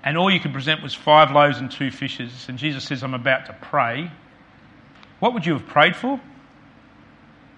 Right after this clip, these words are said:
I'd be probably praying for more food. I'd probably be praying for God's help. But what does Jesus do?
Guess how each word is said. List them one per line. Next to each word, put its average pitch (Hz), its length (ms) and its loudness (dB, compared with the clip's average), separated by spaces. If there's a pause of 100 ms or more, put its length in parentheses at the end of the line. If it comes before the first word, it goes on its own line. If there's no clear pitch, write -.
(260)
I'd 247 220 8
be 285 100 6
probably 247 300 4
praying 226 360 6
for 220 100 0
more 208 220 4
food. 139 460 0 (2750)
I'd 220 140 6
probably 254 240 6
be 214 140 -2
praying 208 300 8
for 185 100 2
God's 196 320 6
help. 175 260 6 (2750)
But 160 100 -10
what 226 140 -6
does 208 120 -4
Jesus 208 360 -6
do? 247 260 -6